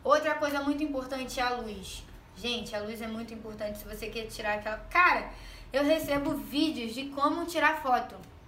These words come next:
Vídeos não, perguntas. "Pô, Bárbara,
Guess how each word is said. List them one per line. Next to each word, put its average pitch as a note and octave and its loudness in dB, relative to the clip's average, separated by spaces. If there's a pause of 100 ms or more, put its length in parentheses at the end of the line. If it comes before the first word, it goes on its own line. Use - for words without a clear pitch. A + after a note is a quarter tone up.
(440)
Vídeos C#4 -2
não, A3+ -2 (260)
perguntas. C4+ 0
"Pô, D#4 0
Bárbara, G#3 0